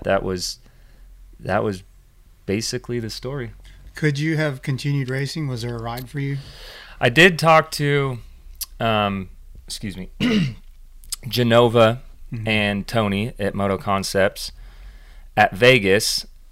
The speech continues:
Speaker 1: And, you know, with the injuries I had and all that, that I dealt with, they, they told me, 'cause I talked to them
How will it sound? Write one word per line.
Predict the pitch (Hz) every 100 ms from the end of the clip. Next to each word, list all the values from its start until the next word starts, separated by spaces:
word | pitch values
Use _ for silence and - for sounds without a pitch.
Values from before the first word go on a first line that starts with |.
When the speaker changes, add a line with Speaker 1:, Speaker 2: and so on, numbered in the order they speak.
| -
Speaker 1:
And, | 127 120 117 110 104 - - - - - - - - - -
you | 123 123
know, | 110
with | 107 -
the | 127
injuries | 123 110 113 101
I | 104
had | 98 101 104
and | 95 92 87 - - - - - - - - -
all | 101 92
that, | 95 117 -
that | 104
I | 98
dealt | 87 101 110
with, | 117 127 - -
they, | 110 117 104 -
they | 104 123
told | - 123 107
me, | 101 95 92 - - - - - - - - - - - - - -
'cause | 175
I | 196
talked | 185 190 185
to |
them | 151 143